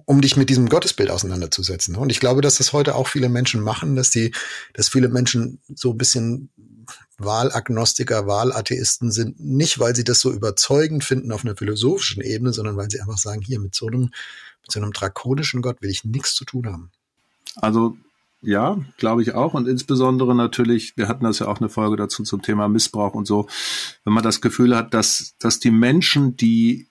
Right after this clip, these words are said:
Speaker 2: die Gott oder das Gottesbild verkörpern, äh, eben auch noch, also komplett nicht glaubwürdig sind. Ich glaube, das kommt noch dazu, ne? Ist der drakonische Gott, aber ist vor allen Dingen auch diese, diese nicht, nicht vorhandene Glaubwürdigkeit. Ähm, ich glaube, ein Gottesbild,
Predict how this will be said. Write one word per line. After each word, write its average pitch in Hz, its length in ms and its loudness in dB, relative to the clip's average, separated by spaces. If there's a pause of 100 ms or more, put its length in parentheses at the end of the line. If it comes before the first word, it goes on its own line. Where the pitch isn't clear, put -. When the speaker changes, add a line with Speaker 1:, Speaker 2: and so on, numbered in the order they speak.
(180)
Speaker 2:
die 113 220 4
Gott 131 340 0
oder 110 280 0
das 101 160 -2
Gottesbild 110 500 0
verkörpern, 127 920 -2 (260)
äh, 107 220 0 (100)
eben 120 240 0
auch 113 120 -2
noch, 113 220 -2 (440)
also 104 240 -2
komplett 120 540 0
nicht 117 300 2
glaubwürdig 107 580 2
sind. 78 220 -6
Ich - 100 -12
glaube, 101 240 -2
das 95 120 -2
kommt 101 180 -6
noch 95 100 -8
dazu, - 340 -6
ne? 101 120 0
Ist 117 140 -2
der 113 60 2
drakonische 104 600 0
Gott, 127 220 0
aber 117 180 -2
ist 107 100 -6
vor 110 140 -4
allen 104 80 0
Dingen 101 120 -2
auch 98 120 -6
diese, 101 340 0
diese 101 300 -2
nicht, - 500 0
nicht 110 200 -2
vorhandene 95 300 -2
Glaubwürdigkeit. 90 800 -4 (920)
Ähm, 107 400 2
ich - 160 -4
glaube, 143 240 4
ein 127 80 6
Gottesbild, 151 680 4